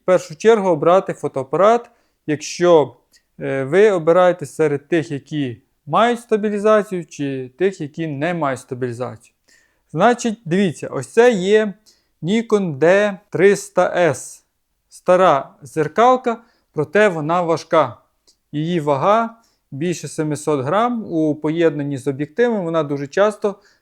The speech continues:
е, перевалює вагою за кілограм. І ось, е, фотоапаратам ось такого формату ма-, е, матрична стабілізація абсолютно не потрібна, тому що вона сама по собі важка. Ви коли берете таку,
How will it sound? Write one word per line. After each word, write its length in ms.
е, 460
перевалює 600
вагою 460
за 240
кілограм. 560
І 140
ось, 320
е, 180
фотоапаратам 960
ось 200
такого 420
формату 680
ма-, 260
е, 260
матрична 480
стабілізація 800
абсолютно 560
не 280
потрібна, 760
тому 260
що 180
вона 280
сама 380
по 140
собі 280
важка. 560
Ви 120
коли 220
берете 360
таку, 540